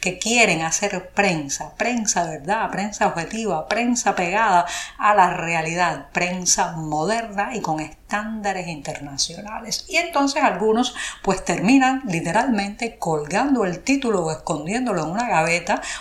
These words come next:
otros emigran y pasan a trabajar en aquellos medios que dentro de la isla son satanizados por la propaganda oficial o simplemente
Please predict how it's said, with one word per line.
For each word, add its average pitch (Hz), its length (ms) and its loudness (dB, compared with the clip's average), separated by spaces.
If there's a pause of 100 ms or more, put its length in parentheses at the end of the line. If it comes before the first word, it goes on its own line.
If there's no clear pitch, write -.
(100)
otros 262 600 4
emigran 233 640 0
y 170 80 -2
pasan 240 480 -2
a 233 160 0
trabajar 196 560 2 (260)
en 190 140 0
aquellos 233 460 2
medios 190 520 2 (140)
que 208 320 2
dentro 240 400 2
de 165 80 -4
la 170 140 -2
isla 214 380 -4
son 240 300 2
satanizados 190 880 4 (240)
por 180 220 2
la 160 140 2
propaganda 170 580 -2
oficial 226 720 -2
o 311 120 6
simplemente 233 1000 2